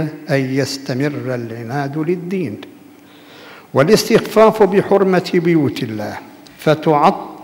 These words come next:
طلع عودة المساجد، ويصادر هذا الحق لبعضها،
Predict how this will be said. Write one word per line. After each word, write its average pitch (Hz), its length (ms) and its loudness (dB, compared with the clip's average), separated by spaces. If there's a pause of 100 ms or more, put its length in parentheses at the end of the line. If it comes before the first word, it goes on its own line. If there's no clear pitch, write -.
طلع 135 220 4
عودة 135 500 0 (120)
المساجد، 117 960 -8 (2000)
ويصادر 196 920 6
هذا 190 420 6
الحق 180 720 0
لبعضها، 160 960 2